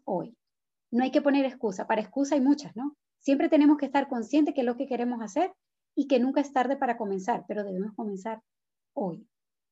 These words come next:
El punto C acá que menciono, analizar de forma apropiada tus energías. Canalizar, disculpe. Canalizarlas de forma apropiada tus energías. Esto es muy importante, es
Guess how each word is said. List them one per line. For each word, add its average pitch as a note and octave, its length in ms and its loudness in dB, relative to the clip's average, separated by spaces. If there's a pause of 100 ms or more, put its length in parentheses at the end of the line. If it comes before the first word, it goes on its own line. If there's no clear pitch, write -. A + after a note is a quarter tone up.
(840)
El B3+ 180 -2
punto D#4 260 4
C F4 120 0
acá E4 300 2
que D#4+ 100 2
menciono, D#4+ 480 6
analizar C4 760 2 (320)
de C4 160 2
forma C#4+ 360 4
apropiada D4 600 2
tus B3+ 180 -4
energías. G3+ 600 -10 (540)
Canalizar, A3 520 2
disculpe. - 380 -14 (100)
Canalizarlas B3 640 4
de C#4 120 2
forma C#4+ 340 6 (380)
apropiada C#4+ 580 4
tus C4+ 120 -2
energías. G#3+ 500 -6 (880)
Esto F#4 260 4
es D#4+ 40 12
muy E4+ 200 10
importante, B3 840 4
es F#3+ 120 -8